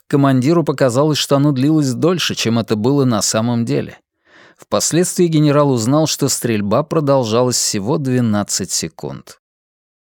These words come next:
И за эти двенадцать коротких секунд, достаточных лишь для того, чтобы сделать шесть вдохов и выдохов, последний батальон дивизии был полностью уничтожен.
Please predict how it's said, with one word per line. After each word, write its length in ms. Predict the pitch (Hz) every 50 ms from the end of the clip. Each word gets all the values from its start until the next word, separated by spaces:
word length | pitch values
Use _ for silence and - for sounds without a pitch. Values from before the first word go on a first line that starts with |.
| _ _ -
И 60 | 135
за 220 | 131 123 117 127 139
эти 340 | 139 147 185 220 - - 190
двенадцать 720 | 180 175 175 170 165 160 156 160 156 - - 147 135 -
коротких 560 | - - 113 101 107 131 131 - - 107 -
секунд, 720 | - - - 92 - _ - - - 180 127 117 - - -
достаточных 840 | - 120 127 131 127 - - 196 190 190 180 - - 175 165 - 175
лишь 240 | 180 214 220 190 170
для 160 | 175 185 175
того, 320 | 165 - 170 165 165 160
чтобы 280 | - - - 127 120 123
сделать 380 | 113 110 127 156 156 135 110
шесть 380 | - - - 147 135 - - -
вдохов 580 | 117 113 117 113 131 143 131 - - 104 - -
и 40 |
выдохов, 640 | 113 107 113 160 180 160 107 - - - - - - _ _ _ _ _ _ _ _ _
последний 600 | - 117 107 - - - 175 196 202 175 175 170
батальон 500 | 156 160 - 143 139 135 135 139 139 135
дивизии 540 | 120 107 107 101 113 160 170 143 135 143 143
был 260 | 135 123 123 117 113
полностью 800 | 104 _ _ - 127 127 135 143 143 139 131 113 - - - 120
уничтожен. 760 | 113 107 104 98 92 - - - - - 87 78 76 - -